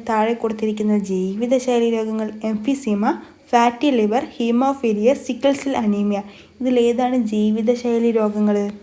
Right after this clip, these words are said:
യെസ്, ഒന്നും രണ്ടുമാണ് അല്ലേ? emphysema-യും ഫാറ്റി ലിവറും. പുകവലി കൊണ്ടുണ്ടാകുന്ന ശ്വാസകോശ സംബന്ധമായ രോഗമാണ് emphysema.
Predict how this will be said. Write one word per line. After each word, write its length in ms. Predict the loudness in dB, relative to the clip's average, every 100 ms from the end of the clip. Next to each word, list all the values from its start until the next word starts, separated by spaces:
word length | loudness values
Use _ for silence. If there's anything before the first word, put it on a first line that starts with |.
| -20 -20 -20 _ _ _ _ _ -20 -20 -20 -20 -20 _ _ _ _ -16 -2
യെസ്, 600 | 0 0 -2 -6 -8 -4
ഒന്നും 320 | 0 0 0 0 2
രണ്ടുമാണ് 320 | 2 2 2
അല്ലേ? 340 | 2 0 0 -2
emphysema-യും 760 | -2 -2 -6 -2 0 0 0 -2
ഫാറ്റി 400 | 0 -2 0 0
ലിവറും. 400 | 0 0 0 -4 -10 -20 -20 -20 _ -20 -20 _ _ -20 -20 -20 -20 -20 -20 -20 -20 _ 2
പുകവലി 520 | 2 4 6 6 4
കൊണ്ടുണ്ടാകുന്ന 720 | 2 2 2 0 0 0 0
ശ്വാസകോശ 840 | 0 0 0 -2 -2 0 0 0 -2 -4 -6 -10 -2
സംബന്ധമായ 520 | -2 -2 -2 -2 0
രോഗമാണ് 520 | 0 0 0 0 -2 -4
emphysema. 720 | -6 -4 -6 -4 -4 -2 -2